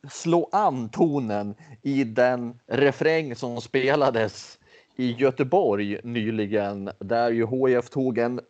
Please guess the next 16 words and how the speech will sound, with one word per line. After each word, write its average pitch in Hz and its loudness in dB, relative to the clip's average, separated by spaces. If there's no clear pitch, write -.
ack 175 -4
så 131 -4
nödvändig 123 -2
trepoängare 123 2
mot 117 -6
gais. 113 -4
När 113 -2
jag 120 2
pratade 127 2
med 131 2
Andreas 123 -2
Landgren, 135 -2
som 165 -2
ju 170 -2
faktiskt 165 -4
också 175 0